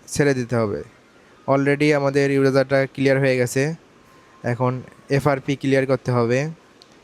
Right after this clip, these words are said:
এফআরপি সিলেক্ট করার পর আবার তিন বাটন ধরে যখন ফ্ল্যাশ নেওয়া শুরু হবে, সেই সময় পাওয়ার বাটন ছেড়ে দিতে হবে।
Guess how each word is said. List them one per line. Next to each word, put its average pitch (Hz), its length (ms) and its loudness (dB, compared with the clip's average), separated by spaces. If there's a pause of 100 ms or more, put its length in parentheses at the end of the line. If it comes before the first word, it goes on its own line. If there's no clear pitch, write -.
(2000)
এফআরপি 147 840 0 (1300)
সিলেক্ট 135 340 -2
করার 143 300 2
পর 135 360 2
আবার 131 340 0
তিন 143 260 -4
বাটন 139 280 -2
ধরে 139 340 2 (760)
যখন 135 380 -2 (280)
ফ্ল্যাশ 135 340 -2
নেওয়া 147 140 0
শুরু 143 240 2
হবে, 135 260 2
সেই 139 220 0
সময় 151 340 -2
পাওয়ার 135 260 0
বাটন 139 240 0
ছেড়ে 143 200 0
দিতে 120 160 -2
হবে। 104 240 -4